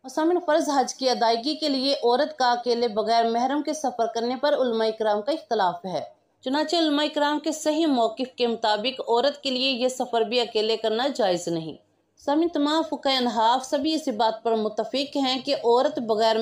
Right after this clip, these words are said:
महरम के हज के लिए सफ़र नहीं कर सकती, हाँ वो हज फ़र्ज हो या नफल हो, औरत बूढ़ी हो या जवान हो। बल्कि बाज़ फ़ुक़हा इकराम के नज़दीक अगर औरत का महरम ना हो तो उस पर हज फ़र्ज ही नहीं,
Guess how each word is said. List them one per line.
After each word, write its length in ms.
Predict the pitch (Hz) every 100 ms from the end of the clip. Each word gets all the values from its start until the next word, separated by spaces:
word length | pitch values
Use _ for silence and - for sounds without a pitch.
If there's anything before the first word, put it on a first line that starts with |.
| 233
महरम 320 | 240 277 294
के 160 | 285 254
हज 260 | 220 208
के 160 | 208 240
लिए 200 | 233 262
सफ़र 320 | 262 240 226
नहीं 240 | 220 233 285
कर 140 | 220 196
सकती, 440 | 180 - 156 139 _ _ _ _ 247
हाँ 100 | 277
वो 140 | 311
हज 240 | 294 277 277
फ़र्ज 360 | 254 262 269
हो 140 | 285 285
या 140 | 269
नफल 320 | 233 226 285 294
हो, 100 | 277
औरत 400 | 269 247 233 240
बूढ़ी 320 | 208 240 277
हो 160 | 277 277
या 140 | 277 233
जवान 340 | 196 180 170
हो। 240 | 165 156 - _ _ _ -
बल्कि 320 | 247 269 311
बाज़ 320 | 247 269 294 294
फ़ुक़हा 300 | 269 262 254
इकराम 380 | 254 247 240
के 120 | 240 247
नज़दीक 520 | 226 185 240 269 285
अगर 420 | - 226 233 320
औरत 320 | 277 240 240 -
का 100 | 240
महरम 340 | 233 240 240
ना 160 | 233 226
हो 200 | 269 285
तो 140 | 285 285
उस 140 | 277
पर 120 | 269 269
हज 220 | 247 233
फ़र्ज 360 | 285 254 214 202
ही 220 | 214 277
नहीं, 320 | 302 202 165